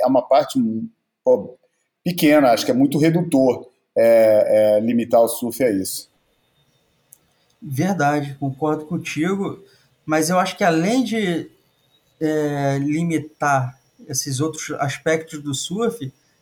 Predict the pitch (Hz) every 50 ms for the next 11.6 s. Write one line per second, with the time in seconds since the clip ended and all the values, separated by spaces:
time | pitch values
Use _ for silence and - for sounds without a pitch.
0 | _ _ _ _ 185 180 180 175 165 165 196 226 247 247 240 226 196 185 190 202
1 | 190 175 170 180 220 240 233 - 220 202 180 180 196 240 262 254 254 247 220 180
2 | 180 185 175 170 165 160 151 143 - 160 170 165 160 160 170 185 180 170 175 160
3 | 147 151 147 147 143 143 139 131 127 131 131 135 131 - - 151 151 147 139 -
4 | - _ _ _ _ _ _ _ _ _ _ _ _ _ _ _ _ _ _ _
5 | _ _ _ _ _ - 180 180 160 151 185 208 220 185 170 180 214 233 233 196
6 | 185 - - 185 185 196 220 226 214 208 208 247 240 262 262 254 262 247 254 -
7 | 202 214 247 233 202 175 165 170 165 165 - 139 131 131 131 - 202 220 233 247
8 | 247 240 240 226 208 208 208 208 196 - - 165 135 - 160 160 151 147 - 139
9 | 135 135 131 - - 135 - 208 226 220 226 208 202 196 202 226 226 220 208 202
10 | - - 190 180 - 180 185 190 196 190 185 170 160 160 180 202 196 - - -
11 | 254 202 165 170 175 185 180 - - - - -